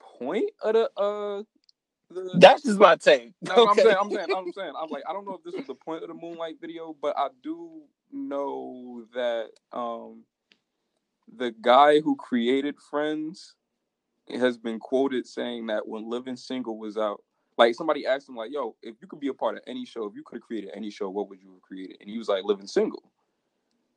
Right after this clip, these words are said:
Speaker 1: So then when it went off, he kinda was like, "I'm gonna go make Living Single." And <laughs> then it ran for, like, way longer than Living Single did.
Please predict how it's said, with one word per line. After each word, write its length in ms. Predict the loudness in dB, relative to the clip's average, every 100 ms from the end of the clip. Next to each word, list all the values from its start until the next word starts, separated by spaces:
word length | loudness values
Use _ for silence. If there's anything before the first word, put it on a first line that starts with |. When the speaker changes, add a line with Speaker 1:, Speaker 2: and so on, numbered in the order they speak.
| _ _ -8
Speaker 1:
So 180 | 0 2
then 120 | 2
when 100 | 0
it 100 | -2
went 160 | -2 0
off, 220 | 0 -2
he 80 | -8
kinda 240 | -8 -8
was 180 | -14 -14
like, 200 | -14 -14 _ _ -20
"I'm 180 | -16 -10
gonna 180 | -10
go 120 | -10 -10
make 240 | -12 -12
Living 160 | -14 -12
Single." 360 | -10 -12 -14 _ _ _ _ _ -8
And 100 | -6
<laughs> 180 | -6 0
then 100 | 0
it 140 | 0 -8 -8
ran 260 | -6 -4
for, 120 | -4
like, 240 | -4 -4 -6 _ _ _ _ _
way 180 | -2 -2
longer 300 | -2 -8 -8
than 120 | -12
Living 220 | -12 -12
Single 280 | -12 -12 -10
did. 180 | -12